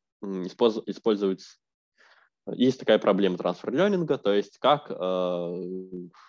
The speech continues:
как, там, скажем, обучать алгоритмы на многих испытуемых, применять их тоже на, на множестве испытуемых,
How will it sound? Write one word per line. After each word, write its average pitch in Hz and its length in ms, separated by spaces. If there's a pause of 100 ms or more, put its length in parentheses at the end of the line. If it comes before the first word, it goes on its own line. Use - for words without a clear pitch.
(140)
как, - 360 (120)
там, - 140
скажем, 92 320
обучать 90 300
алгоритмы 92 360
на 92 120
многих 92 340
испытуемых, - 560 (240)
применять 104 340
их - 120
тоже 87 260
на, 85 140
на 90 280
множестве 90 500
испытуемых, 175 680